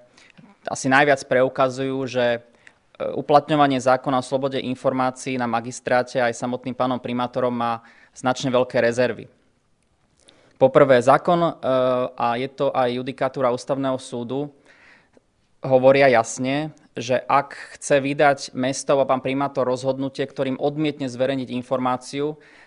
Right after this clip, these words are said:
tak musí vychádzať zo spoľahlivo zisteného skutkového stavu.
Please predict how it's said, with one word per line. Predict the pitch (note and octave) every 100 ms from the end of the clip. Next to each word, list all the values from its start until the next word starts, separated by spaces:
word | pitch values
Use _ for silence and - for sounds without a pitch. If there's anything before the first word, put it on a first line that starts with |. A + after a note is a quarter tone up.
| -
tak | D#3+
musí | B2 D3 - C#3
vychádzať | C#3 D3+ C#3 C3+
zo | C3
spoľahlivo | - - C#3+ C#3+ D3 B2+
zisteného | B2 C3 - C#3 C3+
skutkového | - - B2+ C#3+ C3 B2
stavu. | - A#2+ A#2+ G#2+